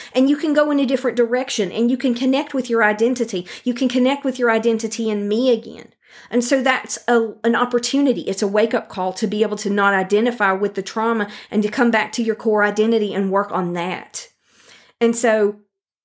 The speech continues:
basically, um, it can be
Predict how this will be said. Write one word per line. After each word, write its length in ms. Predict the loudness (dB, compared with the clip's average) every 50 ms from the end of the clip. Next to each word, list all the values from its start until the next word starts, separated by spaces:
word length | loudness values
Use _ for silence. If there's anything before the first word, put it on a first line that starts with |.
| _ _ _ _ _ _ _ _ _ _ _ _ -6 0
basically, 760 | 2 2 2 2 0 -4 -4 -2 0 0 0 0 0 -2 -8 -16 -20 -20 -20 -20 -16 _ -4
um, 360 | -2 -2 0 0 -2 -4 -2 0
it 200 | 0 -2 0 0
can 180 | 0 0 0 0
be 480 | 0 0 -2 -2 -2 -6 -8 -10 -12